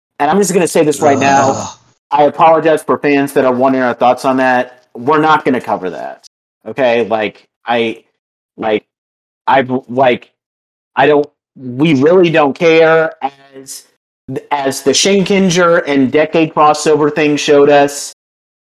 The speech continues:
Speaker 1: we, <laughs> we, funnily enough, didn't even really have to look at Decade, with me, I'm just gonna put the fact that I watched Decade all the way through on my list of completed Kamen Rider seasons and just be done with it, okay? Like, we're,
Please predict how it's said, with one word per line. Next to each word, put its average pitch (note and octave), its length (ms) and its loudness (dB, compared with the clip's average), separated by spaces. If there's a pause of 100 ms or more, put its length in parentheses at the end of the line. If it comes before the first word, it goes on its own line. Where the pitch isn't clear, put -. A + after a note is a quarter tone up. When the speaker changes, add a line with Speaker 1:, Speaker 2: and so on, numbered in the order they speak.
(140)
Speaker 1:
we, C3+ 520 -2 (240)
<laughs> - 260 -20
we, D4+ 260 -2 (460)
funnily E3 400 0
enough, D3+ 240 0
didn't D3 220 0
even C#3+ 200 2
really C3+ 280 0
have C#3+ 220 -2
to B2 220 0 (300)
look C#3+ 260 -2
at E3 160 0
Decade, F3+ 720 0 (680)
with D3 260 0
me, A3+ 380 4 (180)
I'm G3 220 2
just A3 180 0
gonna G3 160 2
put G3+ 200 -2
the F#3 60 -2
fact E3 260 0
that D#3+ 80 0
I D3+ 80 4
watched D3 300 0
Decade D3 320 2
all C#3+ 120 4
the C#3 80 2
way C3+ 140 0
through C#3+ 240 -2
on C3+ 80 0
my B2+ 100 2
list C3 260 -2
of C3 100 -2
completed C3 320 0
Kamen B2+ 180 0
Rider B2 160 0
seasons A#2 400 -8
and A2 120 -8
just G#2 160 -10
be A2+ 100 -8
done F#2 220 -6
with C2 160 -18
it, E2+ 80 -8
okay? A#2+ 200 -6
Like, A2 260 -4
we're, B2+ 320 0